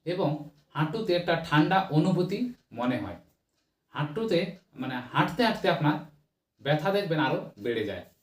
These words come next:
এই ধরনের লক্ষণে এই কোলোসিনথিস মেডিসিনটি দারুণ কাজ করে। এবার আসি এর ডোজ,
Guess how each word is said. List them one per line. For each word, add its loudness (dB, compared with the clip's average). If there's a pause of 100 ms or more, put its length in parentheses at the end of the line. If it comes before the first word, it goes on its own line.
(360)
এই -2
ধরনের 0 (260)
লক্ষণে -2 (140)
এই -4
কোলোসিনথিস 0
মেডিসিনটি -2 (420)
দারুণ 0
কাজ -4
করে। -6 (600)
এবার 0
আসি -4 (140)
এর 4
ডোজ, 2